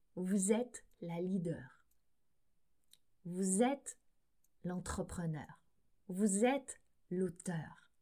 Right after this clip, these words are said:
Vous êtes celle qui a le pouvoir de créer cette alchimie, de créer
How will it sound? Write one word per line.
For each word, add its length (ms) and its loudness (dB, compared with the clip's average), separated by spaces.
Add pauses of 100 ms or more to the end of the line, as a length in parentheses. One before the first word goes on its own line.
(800)
Vous 260 4
êtes 160 4
celle 540 4 (500)
qui 280 2
a 240 0 (320)
le 120 -4
pouvoir 540 0
de 120 2
créer 260 2
cette 300 -2 (180)
alchimie, 720 0
de 160 0
créer 520 -4